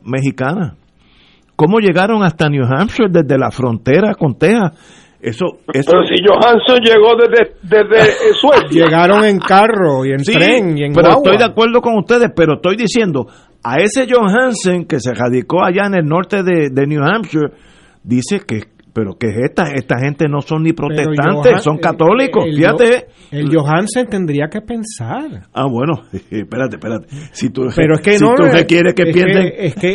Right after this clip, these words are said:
Speaker 3: es que
Speaker 1: <laughs>
Speaker 3: el, la, la, el ejemplo que estás poniendo lo que está presuponiendo es que, eh, eh, el, eh, emi-, el hijo de inmigrantes suecos es la única persona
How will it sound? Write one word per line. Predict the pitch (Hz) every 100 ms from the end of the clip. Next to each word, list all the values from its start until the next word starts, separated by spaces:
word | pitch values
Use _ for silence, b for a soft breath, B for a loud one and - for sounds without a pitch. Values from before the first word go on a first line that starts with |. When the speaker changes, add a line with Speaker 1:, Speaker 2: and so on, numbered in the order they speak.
| 196
Speaker 3:
es | -
que | 180 180 180
Speaker 1:
<laughs> |
Speaker 3:
el, | 156 151 165
la, | 165 143 139
la, | 143
el | - 165
ejemplo | 143 135 139 175
que | 185
estás | 208 170
poniendo | 190 190 226
lo | 190 135
que | 127
está | - 131 156 -
presuponiendo | 175 156 156 131 135 139 240 226 135 147 - b b b b b
es | 127 143 -
que, | - 143
eh, | - 139 127 -
eh, | 117 113 -
el, | 113 104 117
eh, | 113 107 101 92 -
emi-, | - 127 127 160
el | 143 127 143
hijo | 170 190
de | 185
inmigrantes | 190 185 190 185 190 165 - 175 165
suecos | 208 220 165 135 139 b b b b b
es | 139 151 -
la | 160
única | 135 151 190 190 185
persona | 175 165 - 202 156 135